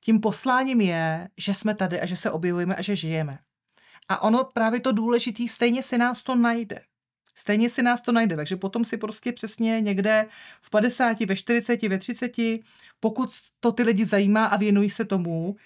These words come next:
tak můžou být velice překvapeni, protože třeba zjistí z určitých nějakých jiných po-, nápomocných systémů, „Ty brďo, aha, jo, je to tam.“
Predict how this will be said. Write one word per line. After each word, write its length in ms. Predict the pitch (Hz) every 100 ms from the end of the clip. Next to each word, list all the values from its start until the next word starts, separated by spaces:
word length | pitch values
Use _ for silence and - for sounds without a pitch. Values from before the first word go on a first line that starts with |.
| _ -
tak 160 | 196
můžou 240 | 202 202 220
být 160 | 226
velice 320 | 185 202 196
překvapeni, 840 | 269 240 - 190 180 165 151 151 151
protože 360 | 156 165 185 196
třeba 280 | 202 190
zjistí 360 | 208 190 - 214
z 40 | -
určitých 400 | 196 202 214 208
nějakých 420 | 190 190 208 -
jiných 260 | 208 220
po-, 140 | - 196
nápomocných 640 | 202 190 208 202 - 208 -
systémů, 720 | 190 - 185 180 160 160 214 - _ _ _ _ _ _ _ _ _ _ _ _ _ _ _ _ _
„Ty 100 | -
brďo, 420 | 160 160 190 254 269
aha, 640 | 156 143 156 156 185 294 - _ _ _ _
jo, 120 | 196 214
je 100 | 214
to 120 | 202
tam.“ 280 | 170 135